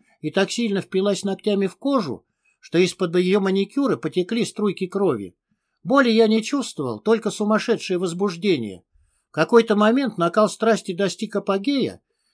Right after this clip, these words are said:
Я подхватил Ингу, перевернул ее, поставил в колено-локтевую позу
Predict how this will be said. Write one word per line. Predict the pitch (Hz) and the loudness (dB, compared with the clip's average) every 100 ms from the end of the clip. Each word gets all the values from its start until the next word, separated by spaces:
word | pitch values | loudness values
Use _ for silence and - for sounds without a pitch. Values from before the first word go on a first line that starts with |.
| _ | _
Я | 180 | 0
подхватил | 208 - - 202 202 220 | 0 -2 0 0 0 -2
Ингу, | 214 262 254 139 | 0 -2 -2 -4
перевернул | 113 151 165 185 220 262 262 | -2 0 4 4 2 0 0
ее, | 139 110 95 _ _ _ | -2 -4 -6 _ _ _
поставил | 160 156 226 214 | -6 0 2 4
в | 165 | 2
колено-локтевую | - 180 208 196 185 185 196 196 208 185 | -2 2 2 2 -2 -2 -2 2 2 2
позу | - 277 160 107 | 0 -2 -2 -8